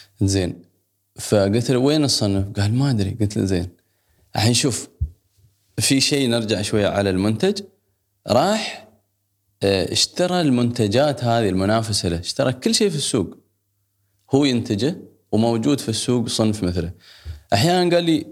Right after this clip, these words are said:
"بس هذا ما له منافس." قلت له: "لا، لا تقول ما في منافس. شو البديل الحالي؟" الناس الحين مثلا قد يكون في منتج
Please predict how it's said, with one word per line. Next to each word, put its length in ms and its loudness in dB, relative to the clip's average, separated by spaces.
"بس 280 0
هذا 240 0
ما 220 0
له 80 0
منافس." 580 -4
قلت 140 0
له: 100 4
"لا، 280 0
لا 120 4
تقول 240 2
ما 140 2
في 160 -4
منافس. 520 -4
شو 140 2
البديل 400 2
الحالي؟" 500 -2
الناس 340 2
الحين 280 0
مثلا 300 2
قد 280 0
يكون 280 0
في 140 0
منتج 560 0